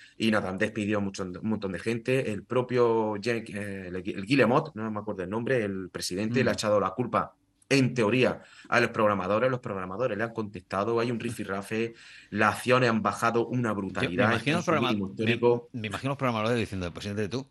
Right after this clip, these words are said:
Speaker 2: siéntate tú". <laughs>
Speaker 1: No, sí, sí, pero es que
Speaker 2: Programa.
Speaker 1: le ha dicho como que, eh, y hemos, ellos mismos lo han dicho, "es que vosotros habéis tenido un montón de decisiones que han sido erróneas, lo estábamos diciendo, y ahora nos echáis las culpas a nosotros. Nosotros solo trabajamos aquí".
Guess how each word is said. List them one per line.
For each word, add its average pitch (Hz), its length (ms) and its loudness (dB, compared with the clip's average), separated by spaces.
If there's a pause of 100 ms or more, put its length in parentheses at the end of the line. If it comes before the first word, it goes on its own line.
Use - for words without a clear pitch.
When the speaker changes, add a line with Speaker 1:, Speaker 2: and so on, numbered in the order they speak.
(200)
Speaker 2:
siéntate 101 380 -8
tú". 127 300 -6
<laughs> 156 1080 -2
Speaker 1:
No, 180 120 8
sí, 214 140 6
sí, 220 160 6
pero 196 160 8
es 151 60 4
que 151 100 8
Speaker 2:
Programa. 139 480 2
Speaker 1:
le 151 120 6
ha 165 40 8
dicho 214 260 6
como 202 240 8
que, - 340 0
eh, 135 180 2
y 135 80 2
hemos, 170 220 2
ellos 156 200 2
mismos 180 160 0
lo 135 40 2
han 139 60 -4
dicho, 147 80 0
"es - 60 -4
que 160 80 -2
vosotros 160 340 -4
habéis 131 200 0
tenido 151 200 -2
un 170 60 -4
montón 131 320 -2
de 151 100 2
decisiones 147 500 0
que - 80 -2
han 107 60 0
sido 139 160 4
erróneas, 147 320 4
lo 143 80 4
estábamos 160 360 2
diciendo, 143 560 -2
y 120 120 2
ahora 185 300 4
nos 127 100 -2
echáis 135 200 -2
las 117 80 0
culpas 123 240 -2
a - 20 -2
nosotros. 131 400 0
Nosotros 151 320 0
solo 165 160 0
trabajamos 110 440 2
aquí". 139 300 0